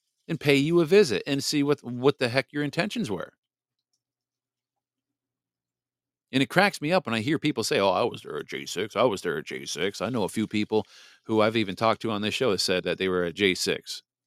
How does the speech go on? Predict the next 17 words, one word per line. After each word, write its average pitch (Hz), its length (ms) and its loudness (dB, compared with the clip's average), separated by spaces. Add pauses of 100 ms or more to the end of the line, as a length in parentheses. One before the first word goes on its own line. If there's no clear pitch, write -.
(1400)
Why? 127 600 8 (680)
It's 123 160 4
foreign 180 440 6
land. 156 600 0 (680)
Well, 147 120 4
because 110 280 -2
Trump 190 240 -2
was 101 120 -6
there. 85 140 -8 (140)
That, 107 220 -2
that 98 160 -4
doesn't 104 240 0
mean 101 120 0
squat. - 540 2 (3500)
Point - 260 -2
number 117 320 2
eight, 104 400 -2